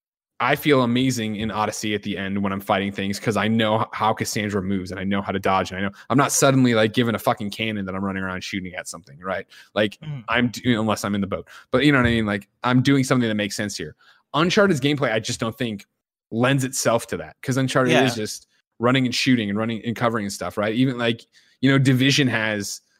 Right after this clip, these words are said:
Speaker 1: uh, running and cover, cover-based shooting, right? But, and, like, the boss fights are memorable because either Joe Ferro's yelling at you or he's got a cool outfit or something like that. Like, for Uncharted, a game that's trying to be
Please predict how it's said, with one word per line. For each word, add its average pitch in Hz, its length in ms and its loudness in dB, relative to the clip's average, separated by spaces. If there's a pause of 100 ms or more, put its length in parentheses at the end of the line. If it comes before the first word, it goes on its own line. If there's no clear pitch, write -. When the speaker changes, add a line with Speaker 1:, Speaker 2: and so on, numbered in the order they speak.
(440)
Speaker 1:
uh, 120 220 4
running 120 280 4
and 110 120 -4
cover, 110 320 -2 (160)
cover-based 139 360 2
shooting, 101 280 0
right? 104 240 0 (400)
But, 135 140 2
and, 120 220 0
like, 107 300 -4 (460)
the 131 160 4
boss 123 380 2
fights 120 440 0
are 110 500 2
memorable 110 840 0 (340)
because 110 440 -2
either 110 300 -4
Joe 113 200 0
Ferro's 113 500 0
yelling 113 300 0
at 117 80 -6
you 123 320 2
or 107 360 2
he's 110 160 -2
got 107 160 2
a 104 60 -2
cool 117 220 0
outfit 110 500 -2
or 104 60 -6
something 113 260 -6
like 95 200 -8
that. 90 300 -10
Like, 92 180 -10 (360)
for 147 120 2
Uncharted, 165 460 4
a 127 60 4
game 135 220 2
that's 117 140 -2
trying 127 280 0
to 120 60 0
be 110 480 -4